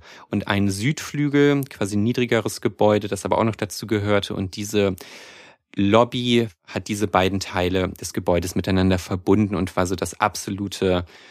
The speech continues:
Prunkstück, das Juwel dieses Gebäudes mit hohen Decken. Im Grunde genommen konntest du reinkommen und hast bis ins vierte Stockwerk, konntest du nach oben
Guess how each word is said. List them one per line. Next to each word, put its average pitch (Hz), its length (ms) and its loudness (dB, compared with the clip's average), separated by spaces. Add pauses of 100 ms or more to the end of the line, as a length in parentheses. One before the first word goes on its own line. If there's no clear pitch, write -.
(240)
Prunkstück, - 840 0
das 92 420 -2
Juwel 95 640 4
dieses 92 480 -6
Gebäudes 87 800 -2
mit 95 320 -2 (600)
hohen 113 340 4
Decken. 131 560 0
Im 101 120 -2
Grunde 101 260 0
genommen 98 260 0
konntest 95 340 -6
du 98 60 0
reinkommen 101 480 0
und 95 140 -4
hast - 300 -6
bis - 180 -2
ins - 480 -4
vierte - 380 0
Stockwerk, 104 760 0 (880)
konntest 101 340 -2
du 98 60 -4
nach 92 140 -4
oben 123 400 0